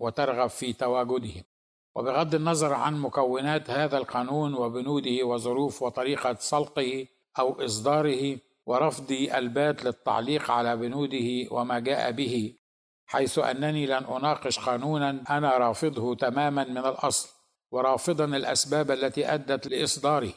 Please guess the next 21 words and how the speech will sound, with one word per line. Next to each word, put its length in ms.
والطريقة 680
والوقت 560
الذي 400
أصدر 500
فيه، 300
فهذا 540
كله 560
ليس 400
ببيت 540
القصيد 540
في 160
رأيي، 420
وليس 420
هذا 360
ما 160
جعلني 640
أكتب 320
عن 200
هذا 280
الأمر 360
الخطير. 500